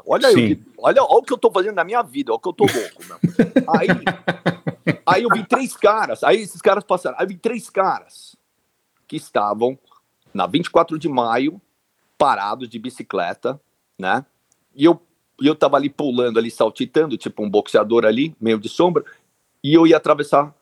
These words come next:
Speaker 1: pra Praça da República. Aí o cara assim, ficou, ele tava olhando assim o meu tênis, que nem sei porque é um tênis todo fudido, né? Nada demais, <laughs> mas um, um, um tipo um louco pulando ali, né, tal.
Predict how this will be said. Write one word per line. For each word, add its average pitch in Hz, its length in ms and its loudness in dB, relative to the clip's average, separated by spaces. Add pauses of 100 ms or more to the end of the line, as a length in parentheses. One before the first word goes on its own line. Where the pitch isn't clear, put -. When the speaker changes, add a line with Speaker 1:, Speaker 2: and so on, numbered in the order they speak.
(280)
Speaker 1:
pra 127 160 2
Praça 131 300 -2
da 139 100 -2
República. 113 540 -10 (260)
Aí - 80 6
o 190 100 4
cara 175 280 0
assim, 165 200 -10 (300)
ficou, 160 200 -2
ele 135 80 -4
tava 143 160 0
olhando 139 240 -4
assim 135 140 -12
o - 20 -8
meu 127 140 -4
tênis, 156 300 -6
que 131 80 -10
nem 190 120 -8
sei 190 160 2
porque - 140 -12
é 117 40 -4
um 107 100 -10
tênis 127 260 -4
todo 143 180 -6
fudido, 117 580 -4
né? 123 160 -2 (420)
Nada 143 240 2
demais, 127 420 -2 (100)
<laughs> - 60 -20
mas 127 220 0
um, 156 240 -8 (120)
um, 185 160 -4 (180)
um 240 40 -8
tipo 214 300 -8
um 277 60 2
louco 160 360 2
pulando 180 460 0
ali, 156 340 -6
né, 135 280 -8
tal. 147 280 -4